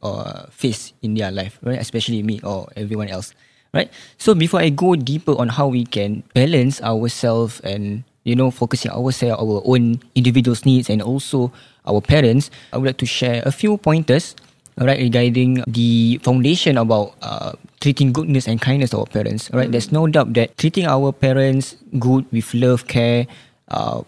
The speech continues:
Speaker 1: one of the few main important things in Islam, all right? It's a, it's a second, uh, thing that, uh, he reminded us after, uh, worshipping Allah Subhanahu Wa Taala. Right, so when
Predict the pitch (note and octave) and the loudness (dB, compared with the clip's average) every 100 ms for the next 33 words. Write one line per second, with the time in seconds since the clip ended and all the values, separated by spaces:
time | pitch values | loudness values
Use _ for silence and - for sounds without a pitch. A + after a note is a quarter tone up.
0 | _ C3+ C3 A#2+ A#2 - D3 C3 B2+ B2+ | _ 2 2 2 -2 0 0 2 0 -2
1 | B2 C3 D#3+ B2+ A2+ A#2+ A#2+ - B2 G#2+ | -2 -2 -2 -2 -2 -2 -2 0 -2 -2
2 | G#2 G2+ G2 G#2+ B2+ - C3 C#3 C3+ B2 | -8 -8 -8 -8 -10 -10 -4 -2 -2 -2
3 | A#2 A#2 - - A#2 A#2 - C#3+ - F#3 | -2 -2 -4 -2 0 0 -2 -2 -2 -2
4 | F3+ - _ _ - - D3 D3 C#3 A#2+ | -4 -10 _ _ -6 -4 -2 2 2 4
5 | A#2+ A#2 A#2+ A#2 A#1+ - _ _ _ - | 2 0 -6 -6 -6 -12 _ _ _ -6
6 | C3 A#2+ A#2+ - D3 C3+ E3 E3 C3+ A#2 | 0 0 -2 -6 0 0 0 0 -2 -4
7 | - - A#2 - A#2 A2+ A2 - - _ | -8 -6 -6 -2 -2 0 -2 -6 -18 _
8 | - A#2 A#2 A#2+ - B2 A2 A2 A2 G#2 | -8 -2 0 0 -2 -4 -4 -6 -6 -8
9 | G2+ - - A2 - _ _ _ - E3 | -6 -8 -8 -8 -12 _ _ _ 0 0
10 | C#3+ E3+ E3 C#3+ | 2 2 2 2